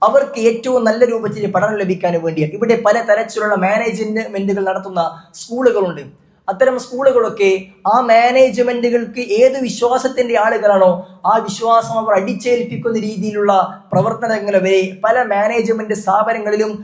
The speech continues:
നമ്മൾ പണം കൊടുത്ത് പഠിപ്പിക്കുന്ന സ്ഥാപനങ്ങളിലുണ്ട്. എന്നാൽ അതിൽ നിന്നെല്ലാം വ്യത്യസ്തമായി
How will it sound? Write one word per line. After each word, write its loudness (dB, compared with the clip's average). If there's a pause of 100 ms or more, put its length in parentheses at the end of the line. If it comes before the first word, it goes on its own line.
(160)
നമ്മൾ 0 (100)
പണം 0
കൊടുത്ത് 0
പഠിപ്പിക്കുന്ന -6
സ്ഥാപനങ്ങളിലുണ്ട്. -2 (220)
എന്നാൽ 4
അതിൽ 2
നിന്നെല്ലാം 2
വ്യത്യസ്തമായി 0